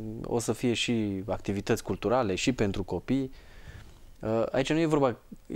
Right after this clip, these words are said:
da, e frumos să spui, uh, distrag, uh,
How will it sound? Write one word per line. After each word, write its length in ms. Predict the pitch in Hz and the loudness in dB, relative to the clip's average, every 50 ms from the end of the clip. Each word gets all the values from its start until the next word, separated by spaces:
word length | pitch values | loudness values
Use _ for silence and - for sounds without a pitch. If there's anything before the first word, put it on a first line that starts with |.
| 147 139 147 156 | -6 -6 -6 -6
da, 260 | - 143 160 147 117 107 | 2 4 6 6 6 6
e 440 | 117 127 135 135 131 123 123 123 - - - - - - - | 6 6 6 4 4 2 2 0 -2 -6 -10 -12 -12 -10 -10
frumos 420 | - - 131 131 139 147 147 127 | -2 2 4 6 6 6 6 4
să 80 | 120 113 | 4 0
spui, 500 | - - - 131 131 123 117 110 107 107 | 0 0 0 2 4 4 4 4 2 2
uh, 300 | 104 104 104 104 104 104 101 101 98 107 113 117 110 101 104 101 107 | 2 2 2 2 2 2 0 -2 -4 -6 -8 -6 -6 -4 -4 -4 -2
distrag, 420 | 104 110 - - 117 113 113 107 107 | -2 -2 0 4 4 4 6 4 4
uh, 160 | 104 101 | 4 4